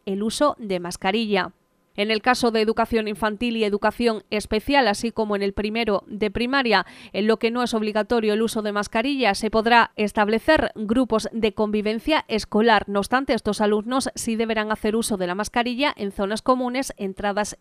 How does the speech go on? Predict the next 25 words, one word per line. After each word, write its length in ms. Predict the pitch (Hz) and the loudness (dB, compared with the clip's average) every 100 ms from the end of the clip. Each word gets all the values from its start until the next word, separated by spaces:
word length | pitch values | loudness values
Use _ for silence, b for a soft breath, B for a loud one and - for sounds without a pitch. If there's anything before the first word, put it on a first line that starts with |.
| - | -8
y 120 | 233 | -6
salidas, 600 | - 190 185 190 196 - B B B | -2 -2 -2 2 0 0 B B B
así 300 | 196 196 233 | -2 0 -2
como 240 | - 233 208 | -2 -2 0
durante 380 | 190 202 202 | -2 -2 -4
el 100 | 196 | -6
transporte 720 | 180 185 180 190 180 - 185 - | -6 -8 -4 -2 -2 -2 -6 -4
escolar. 600 | 190 - 185 175 170 - B B | -8 -4 -4 -4 -8 -12 B B
El 140 | B 202 | B 2
alumnado 500 | 202 208 233 240 311 | 2 2 2 4 4
deberá 300 | 240 202 196 | 2 2 2
evitar 320 | 196 208 202 | 2 0 0
compartir 500 | 202 190 196 214 202 | 0 0 0 0 0
objetos 480 | 196 208 196 294 - | 2 0 2 2 2
o 80 | 190 | 0
material 400 | 185 185 185 190 | 0 0 0 0
escolar, 480 | 196 247 247 254 | 0 2 4 4
procurando 520 | - 226 214 208 220 220 | 2 0 0 0 -2 -2
que 160 | 214 | -2
no 120 | 220 | -2
cambien 400 | 220 214 214 214 | 0 -2 -2 -4
de 80 | 208 | -4
mesa 260 | 208 208 233 | -4 -2 -2
o 60 | |
pupitre 480 | 220 262 247 233 254 | 0 -2 -2 0 -2